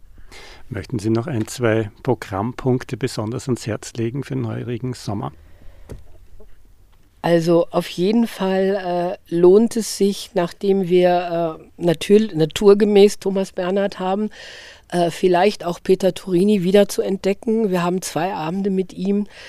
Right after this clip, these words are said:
Speaker 2: äh, einen im Bernhard-Haus, äh, mit einem Prosatext und dann, äh, eine, glaub ich, wirklich schöne szenische Lesung am zehnten August, äh, von, äh,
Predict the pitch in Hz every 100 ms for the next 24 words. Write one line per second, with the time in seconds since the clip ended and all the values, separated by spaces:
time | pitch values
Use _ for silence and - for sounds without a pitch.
0 | - - _ _ 175 175 170 185 - _
1 | 165 180 190 196 170 156 151 190 185 175
2 | - 160 202 269 - - 196 190 165 175
3 | 170 - 202 220 202 - 208 202 - -
4 | 190 185 170 190 208 - - - - _
5 | - 180 175 180 - 180 185 175 170 165
6 | 175 185 - 185 208 190 - 190 190 180
7 | - 190 190 - 180 180 185 185 196 196
8 | 190 - 156 165 - 185 202 196 160 170
9 | 180 190 - - 175 175 170 - - -
10 | - - - - 185 180 180 -